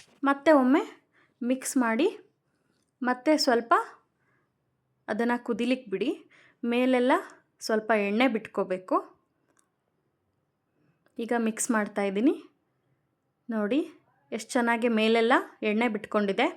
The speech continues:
ಇಷ್ಟ ಆದ್ರೆ ಸಾಕಾಗುತ್ತೆ. ಈಗ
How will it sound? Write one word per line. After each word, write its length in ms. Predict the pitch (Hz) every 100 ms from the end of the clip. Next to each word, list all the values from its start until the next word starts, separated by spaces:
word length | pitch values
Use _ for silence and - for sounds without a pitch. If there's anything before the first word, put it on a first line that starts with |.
| - _ _ _ _ _ _ _ _ _ _ _ -
ಇಷ್ಟ 280 | 247 - 247
ಆದ್ರೆ 220 | 220 370 494
ಸಾಕಾಗುತ್ತೆ. 640 | - 226 220 202 190 190 302 - - _ _ _ _ _ _ _ -
ಈಗ 160 | 226